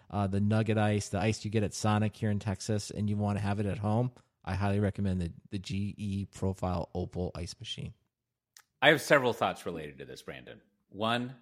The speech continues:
Speaker 2: you receive this as a gift. That is, that's a fantastic gift. Very thoughtful. Two, I think, you know, you're reminding me, and I've thought about what you said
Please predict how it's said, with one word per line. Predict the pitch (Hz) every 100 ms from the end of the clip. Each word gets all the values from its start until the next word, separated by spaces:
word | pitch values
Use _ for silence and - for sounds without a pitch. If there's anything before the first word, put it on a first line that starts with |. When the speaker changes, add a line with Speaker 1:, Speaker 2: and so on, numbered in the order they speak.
| _ _ _ -
Speaker 2:
you | 107 113 110 107
receive | 107 - 120
this | 117 113
as | 98
a | 101
gift. | 82 113 - - - _ _ _ _ -
That | 110 107
is, | 92 - -
that's | 117 -
a |
fantastic | 95 95 85 85 78 - -
gift. | 64 - - - _ _ -
Very | 87 78
thoughtful. | - 64 - - - - - - -
Two, | - 170 147 107 110 - - _ _
I | 123 127
think, | 151 123
you | 131
know, | 131
you're | 127 123
reminding | 123 127 139 120
me, | 110
and | 110
I've | 117
thought | - 160 151
about | 117 95 87
what | 107 104
you | 98
said | - 104 87 78